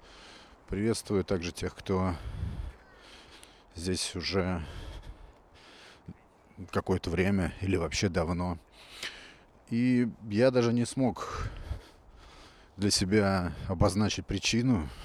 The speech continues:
почему я пропустил, э, эпизод спустя, ну, спустя, получается, ну, больше, чем год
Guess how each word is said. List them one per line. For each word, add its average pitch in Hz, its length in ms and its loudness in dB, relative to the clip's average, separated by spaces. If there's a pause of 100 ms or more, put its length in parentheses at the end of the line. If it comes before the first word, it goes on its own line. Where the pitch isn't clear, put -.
(160)
почему - 380 -4
я 87 100 0
пропустил, - 720 -6 (840)
э, 90 280 -6
эпизод 95 440 0
спустя, 98 720 -2 (1200)
ну, 98 100 -4
спустя, - 440 -4
получается, 90 840 -4 (840)
ну, - 60 0
больше, 113 320 2
чем 92 260 0
год 101 340 4